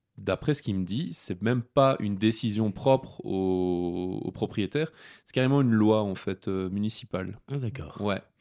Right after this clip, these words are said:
Speaker 1: Donc apparemment c'est obligatoire, euh, c'est Bourg-Saint-Maurice et j'imagine dans d'autres stations aussi qui a, euh, sorti un décret qui dit que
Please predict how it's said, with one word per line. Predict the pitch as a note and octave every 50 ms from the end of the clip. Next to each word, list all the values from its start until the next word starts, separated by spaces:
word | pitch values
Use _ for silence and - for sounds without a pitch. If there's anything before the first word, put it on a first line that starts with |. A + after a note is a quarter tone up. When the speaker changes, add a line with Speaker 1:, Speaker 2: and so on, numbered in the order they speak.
| _ - - - - - - _ _ -
Speaker 1:
Donc | -
apparemment | G#2+ - B2+ A#2+ B2+ B2 C3+ D#3 D#3+
c'est | - - A2
obligatoire, | A2+ B2+ B2+ A#2+ A#2 G#2+ - - A2+ A2+ A#2 B2 B2+ A2+ G#2
euh, | F#2+
c'est | - - G2+
Bourg-Saint-Maurice | G2 G#2 - - G#2+ G2 F#2+ F#2 F2+ G2+ A2 A2+ - -
et | G2+ F#2 F#2 F2+
j'imagine | F2+ F#2 F#2+ F2+ F#2 G2
dans | F#2+ F#2+
d'autres | F#2+ G2 F#2
stations | - - G#2 - - G2 F#2
aussi | F2+ - - C3 -
qui | - - G2 G2+ A2 G#2
a, | F#2 F#2 F#2 F#2+ F#2+ F#2
euh, | F#2+ - -
sorti | - - G#2+ - - A2+
un | A2+ A2
décret | G2+ G2+ F#2+ - - - F#2+ G2 A2 A2+
qui | - _
dit | - G2 -
que | -